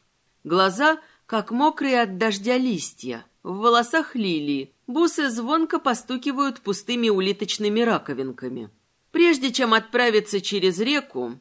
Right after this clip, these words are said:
нужно исполнить танец. Лиса снова улыбнулась. Колдуны называли это танцем смерти, русалки же — танцем жизни. Всё очень относительно. Она подняла руки и повернулась вокруг себя.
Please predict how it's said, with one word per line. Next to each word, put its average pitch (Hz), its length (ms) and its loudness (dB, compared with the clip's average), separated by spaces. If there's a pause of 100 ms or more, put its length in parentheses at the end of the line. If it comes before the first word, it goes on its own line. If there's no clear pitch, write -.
нужно 277 480 0
исполнить 247 800 -4
танец. 120 640 -4 (280)
Лиса 285 420 0
снова 226 380 -2
улыбнулась. 139 840 -2 (480)
Колдуны 330 520 2
называли 285 560 2
это 302 220 -2
танцем 285 500 -2
смерти, 123 720 -4 (200)
русалки 262 680 -2
же — 117 280 -8 (160)
танцем 311 460 0
жизни. 127 580 -6 (360)
Всё - 380 0
очень 269 520 -2
относительно. 139 1120 -6 (720)
Она 339 260 4
подняла 226 560 2
руки 330 320 0
и 277 40 0
повернулась 240 640 0
вокруг 214 400 -4
себя. 139 500 -4